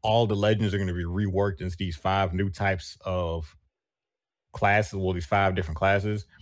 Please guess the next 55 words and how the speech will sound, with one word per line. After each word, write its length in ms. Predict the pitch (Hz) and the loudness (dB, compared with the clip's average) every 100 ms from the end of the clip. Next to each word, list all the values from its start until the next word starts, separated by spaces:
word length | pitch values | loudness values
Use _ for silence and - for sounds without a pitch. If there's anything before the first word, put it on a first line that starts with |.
| - 92 | -12 -2
and 100 | 98 | 0
they 100 | 101 | 2
all 340 | 104 101 101 | 4 6 4
have 380 | 95 92 87 76 | 4 2 2 0
different 340 | 98 - - | -4 -4 -10
perks 280 | 101 95 - | -6 -6 -8
to 80 | 90 | -8
go 200 | 85 92 | -4 -4
with 220 | 82 98 | -2 -2
'em. 260 | 101 98 104 98 | -2 -4 -6 -12
So 420 | - 82 85 80 - _ _ _ _ - | -6 -4 -2 -4 -8 _ _ _ _ -4
they're, 240 | 92 80 | -2 -2
like, 240 | 92 82 85 | -2 -2 -2
the 80 | |
way 200 | 87 107 | 2 2
things 240 | 104 104 98 | 2 2 2
were 140 | 98 | 2
before 760 | 78 80 104 107 107 107 107 98 - - | 0 -2 2 4 6 4 2 -2 -12 -8
are 380 | 76 76 76 78 - | -6 -4 -6 -8 -8
not 260 | 85 90 - | -2 -2 -2
the 80 | 90 | -6
same 260 | 92 87 | -4 0
now. 200 | 95 95 | 2 0
So 320 | 90 90 78 - - - | 0 -2 -4 -8 -20 -6
your 140 | 113 107 | -2 0
favorite 460 | 139 147 131 117 | 4 4 4 2
recon 440 | 104 135 - 104 92 | 2 0 2 2 2
legend 420 | 92 85 85 78 _ - - - | 0 0 -4 -8 _ -20 -12 -4
might 300 | 98 104 95 | 0 2 2
not 180 | 98 82 | 0 0
be 80 | |
a 80 | 92 | -2
recon 400 | 90 92 90 82 | -2 -4 -4 -4
legend 320 | 76 78 76 69 | -4 -6 -6 -8
no 120 | 69 | -8
more. 320 | 71 52 - _ _ _ _ _ - | -8 -10 -14 _ _ _ _ _ -2
So 640 | 95 90 87 85 71 60 _ _ _ _ - | 2 4 2 -2 -4 -8 _ _ _ _ -2
that's 360 | 101 104 101 - | 2 2 0 -4
gonna 240 | 101 98 | -2 -2
be 260 | 90 92 87 | -2 -2 -2
a 60 | |
big 240 | 82 95 82 | -2 -2 -2
change. 340 | 101 98 87 | 0 0 0
They 100 | 98 | -2
said 200 | 95 98 | 0 2
they, 200 | 98 98 | 2 2
uh, 180 | - 92 | 0 0
they're 120 | 95 98 | 2 2
not 140 | 92 | 0
bringing 220 | 92 98 95 | 0 0 0
up 120 | 92 | 0
no, 120 | 95 | 0
no 180 | 85 92 | -2 -2
new 140 | 90 | -2
legend 200 | 87 95 | -2 -4